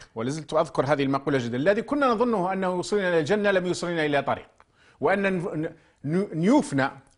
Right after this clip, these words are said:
أنفنا تكسر مع هذه الاستثمارات، وأن هذول اللي جبناهم باش يستثمروا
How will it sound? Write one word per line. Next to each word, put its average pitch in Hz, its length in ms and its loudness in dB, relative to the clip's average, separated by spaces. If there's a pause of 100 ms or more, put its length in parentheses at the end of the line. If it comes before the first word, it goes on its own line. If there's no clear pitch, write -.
أنفنا 170 560 2
تكسر 190 600 2
مع 143 220 2
هذه 160 80 0
الاستثمارات، 139 640 -4
وأن 190 200 2
هذول 208 260 4
اللي 196 120 -2
جبناهم 190 300 0
باش 180 160 -2
يستثمروا 214 600 0